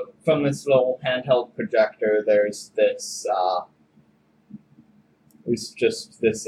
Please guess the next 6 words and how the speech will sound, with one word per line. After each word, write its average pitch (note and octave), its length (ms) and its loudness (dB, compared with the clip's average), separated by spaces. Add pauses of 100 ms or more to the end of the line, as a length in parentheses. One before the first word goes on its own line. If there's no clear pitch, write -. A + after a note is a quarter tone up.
image G#2 540 -8
of G2 260 -4
the G#2 80 -12
forest G#2 480 0
outside. F#2 760 -4 (1120)
And G#2+ 300 -2